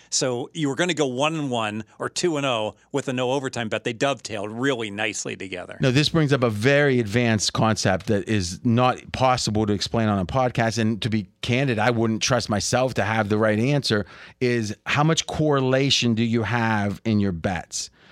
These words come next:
Speaker 2: Because in general, you're gonna wanna bet by some type of reasonable Kelly-esque, Kelly Criterion-esque type,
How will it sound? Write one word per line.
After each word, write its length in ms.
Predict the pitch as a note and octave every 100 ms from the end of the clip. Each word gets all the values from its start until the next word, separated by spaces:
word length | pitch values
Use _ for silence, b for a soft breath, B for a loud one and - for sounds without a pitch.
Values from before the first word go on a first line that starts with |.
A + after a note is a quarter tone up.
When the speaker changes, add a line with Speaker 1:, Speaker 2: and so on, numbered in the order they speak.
| B B
Speaker 2:
Because 360 | A#2 - B2 A2+
in 120 | B2
general, 680 | F#2+ D3+ D#3+ F3+ B2+ A#2+ A#2
you're 120 | B2
gonna 160 | C3 B2+
wanna 400 | A#2+ B2 B2 A#2
bet 440 | F#2+ A#2 A#2 B2
by 440 | A2 A2+ A#2 A#2+ G#2 B B
some 400 | - - C#3+ D3+
type 400 | - - C#3 C#3+
of 260 | C3 A2+ A2
reasonable 720 | B2 C3+ B2 C3 C3 C#3 C#3 -
Kelly-esque, 1040 | - C#3 C#3 C#3+ C#3 B2+ C3 C#3+ - - - B -
Kelly 260 | B2 C3+
Criterion-esque 1120 | - C#3+ B2 C#3 C3 C3 C3+ - C3+ C3 - -
type, 380 | - B2 A#2+